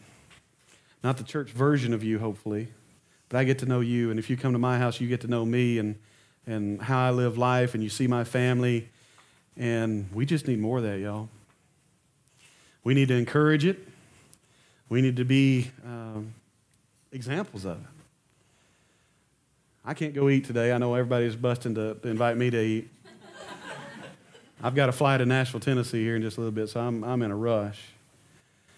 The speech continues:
But let me encourage you, if this church is gonna grow like you want it to, and I know you want it to, not just for numbers, but for people to, to, to reach souls. The idea is that there are gonna be a lot of people moving in here over the next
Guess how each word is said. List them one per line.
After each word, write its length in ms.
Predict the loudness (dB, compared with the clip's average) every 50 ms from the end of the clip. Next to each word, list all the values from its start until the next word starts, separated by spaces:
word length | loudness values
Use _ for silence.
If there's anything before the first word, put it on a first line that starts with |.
| -20 _ _ _ _ _ _ -12
But 80 | -10
let 140 | -8 -6 -2
me 80 | -2 -2
encourage 440 | 0 2 2 4 4 4 4 2
you, 200 | 2 0 -2 -2
if 160 | -2 -4 -6 -6
this 160 | -6 -6 -8
church 340 | -8 -8 -6 -6 -4 -4 -4
is 100 | -2 0
gonna 160 | 0 0 0
grow 320 | 0 0 0 2 4 4
like 220 | 2 2 0 0 -2
you 60 | -2
want 180 | 0 0 0 -2
it 60 | -2 -2
to, 60 | -2
and 80 | -2 0
I 60 | 2
know 140 | 2 2 2
you 180 | 2 0 0
want 160 | -2 -2 -2
it 100 | -2 -4 -6
to, 340 | -8 -6 -6 -6 -6 -8 -12 -16 _ _ _ _ _ _ _ _ _ _ _ -6
not 140 | -4 -4 -4
just 180 | -6 -8 -8
for 100 | -4 -2
numbers, 380 | 0 0 2 2 0 0 -2 -4
but 180 | -4 -6 -6
for 120 | -6 -10 -14
people 400 | -6 -2 -2 -2 -2 -4 -6 -6
to, 240 | -6 -6 -4 -4 -6 -8 -12 _ _ _ _ _ _
to, 340 | -8 -6 -6 -4 -6 -6 -8 -8
to 100 | -6 -2
reach 260 | 0 2 0 0 -2
souls. 840 | -6 -6 -2 0 2 2 2 2 0 -4 -8 -12 -16 -20 -20 -20 _ _ _ _ _ _ _ _ _ _ _ _ _ _ _ _ _ _ _ _ _ _ _ _ -4
The 80 | -2
idea 520 | 2 2 4 4 6 6 6 6 6 4 4
is 120 | 2 2
that 80 | 0 0
there 160 | 2 2 2
are 20 |
gonna 140 | 2 0 0
be 80 | 0 0
a 80 | 0
lot 200 | 0 2 2 2
of 60 | 2
people 240 | 0 0 0 0 0
moving 300 | -2 -2 0 0 0 0
in 80 | 0 0
here 220 | 0 0 0 0
over 120 | -2 -2 -2
the 80 | -2
next 360 | -2 -2 -4 -4 -8 -12 -16